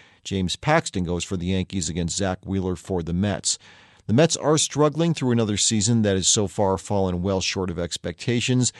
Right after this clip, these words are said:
and their misfortune has spread beyond the play on the ball field to some rather embarrassing errors made by the front office. The Mets recently showed a video honoring and remembering members of the nineteen sixty-nine team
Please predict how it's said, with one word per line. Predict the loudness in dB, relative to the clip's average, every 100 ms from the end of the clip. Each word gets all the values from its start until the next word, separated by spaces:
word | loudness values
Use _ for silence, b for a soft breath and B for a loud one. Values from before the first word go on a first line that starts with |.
| B B B
and | -6 -4 -2
their | 2
misfortune | 2 2 4 2 4 2
has | 4 2
spread | 0 2 0 0
beyond | -2 -2 0 2 2
the | 0
play | -2 0 0
on | 0 0
the | 0
ball | 2 2 4
field | 2 0 2 2
to | 0
some | 0 2 2 0
rather | 0 -2
embarrassing | -2 -4 -2 -2 0 0 0 -2 -4
errors | -4 -2 -2 -4
made | -4 -4 -6
by | -6
the | -6
front | -8 -6 -8 -6
office. | -8 -8 -4 -4 -4 B B B B B
The | 2
Mets | 4 4
recently | 2 2 2 0
showed | 4 6 6
a | 4
video | -2 0 2 4 6 4
honoring | 4 2 2 4 2 2
and | 2 2
remembering | 4 4 2 2 2
members | 2 2 0 -2
of | -2
the | 0
nineteen | 0 0 -2 0 0
sixty-nine | 0 -4 -2 2 2 2 0
team | 0 0 2